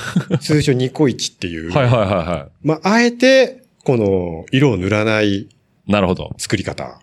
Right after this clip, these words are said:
Speaker 1: 作り方。
Speaker 2: はい。まあ、む-、ね、昔の人は、
Speaker 1: うん。
Speaker 2: あのー、今の車乗ってる人たち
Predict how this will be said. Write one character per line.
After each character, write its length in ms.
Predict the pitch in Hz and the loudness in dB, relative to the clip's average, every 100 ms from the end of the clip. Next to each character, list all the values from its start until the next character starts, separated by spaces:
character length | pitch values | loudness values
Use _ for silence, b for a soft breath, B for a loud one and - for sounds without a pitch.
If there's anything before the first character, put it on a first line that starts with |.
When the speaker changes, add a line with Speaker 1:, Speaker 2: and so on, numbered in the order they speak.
| - | -18
Speaker 1:
作 160 | - | -4
り 60 | 90 | -2
方。 260 | 80 64 58 - | -2 -4 -12 -8
Speaker 2:
は 240 | 104 87 | -6 -4
い。 140 | 73 - | -8 -4
ま 80 | 180 | 0
あ、 20 | |
む-、 280 | 131 120 110 | 2 0 -4
ね、 200 | 123 220 | 0 2
昔 280 | 110 104 170 | 2 0 0
の 60 | 240 | 0
人 180 | 233 269 | 2 2
は、 300 | 143 147 98 | 4 2 2
Speaker 1:
う 40 | |
ん。 240 | 147 87 65 _ _ _ _ _ | 0 0 -6 _ _ _ _ _
Speaker 2:
あ 140 | 98 | -8
の 540 | 92 85 82 80 80 76 | -8 -8 -10 -10 -10 -8
ー、 60 | - | 0
今 180 | 196 269 | 2 4
の 520 | 127 127 123 87 69 - | 4 4 2 0 -6 -14
車 280 | - 101 101 | -6 -2 -2
乗 100 | 98 | -4
っ 20 | |
て 160 | 95 101 | -6 -6
る 100 | 95 | -6
人 180 | - 98 | -6 -6
た 160 | 92 | -8
ち 460 | 87 90 80 71 | -8 -10 -10 -14